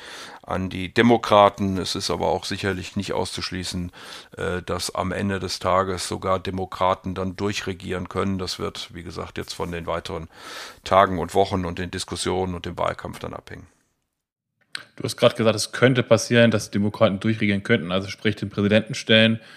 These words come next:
Speaker 2: das Haus, äh, und, äh, den Senat, ähm, die Mehrheit drin haben. Was würde das auf, auf den Euro-Dollar-Wechselkurs, äh, für Auswirkungen haben?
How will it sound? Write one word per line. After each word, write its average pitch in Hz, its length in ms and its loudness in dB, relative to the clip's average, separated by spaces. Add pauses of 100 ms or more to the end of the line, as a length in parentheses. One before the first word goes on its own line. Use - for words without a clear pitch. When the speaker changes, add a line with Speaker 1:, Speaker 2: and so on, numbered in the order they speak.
(180)
Speaker 2:
das - 240 -2
Haus, 113 320 8
äh, 113 40 4
und, 104 640 4
äh, 104 200 6
den 101 180 2
Senat, 107 520 2
ähm, 104 420 4 (420)
die 110 80 2
Mehrheit 107 320 6
drin 110 200 2
haben. 107 280 6 (380)
Was 120 240 6
würde 131 140 6
das 113 200 4
auf, - 420 2
auf 107 180 4
den 110 140 4
Euro-Dollar-Wechselkurs, 107 960 2
äh, 95 220 -6
für - 120 -10
Auswirkungen 95 460 -6
haben? 92 220 -10